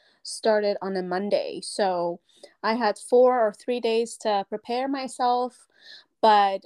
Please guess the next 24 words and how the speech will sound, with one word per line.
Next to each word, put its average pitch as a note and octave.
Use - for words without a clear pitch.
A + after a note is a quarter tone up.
I G3+
was G#3
in G#3+
for F3+
a F3
culture G#3+
shock D#4
when A3+
it -
comes G#3+
to A3+
just, G3+
like, G3+
how F3
people G#3+
behave F#3+
and D#3+
what D#3
they D3
think F#3
and E3
act E3+
and D#3+
say. B3